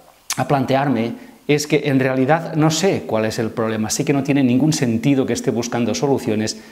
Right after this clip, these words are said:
ya que no sé cuál es el problema real. El Curso de Milagros es muy, eh,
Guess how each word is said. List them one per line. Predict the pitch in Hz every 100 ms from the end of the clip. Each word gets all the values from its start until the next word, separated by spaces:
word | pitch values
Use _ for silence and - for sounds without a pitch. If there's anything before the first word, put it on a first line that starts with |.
| - -
ya |
que | -
no | 113 110
sé | 110
cuál | 107 104
es | 117
el |
problema | 107 113 110 113
real. | 107 117 117 - - - -
El | 120
Curso | 156
de | 175
Milagros | 151 151 151 160
es | 143 135
muy, | 131 139 139
eh, | 120 113 110 107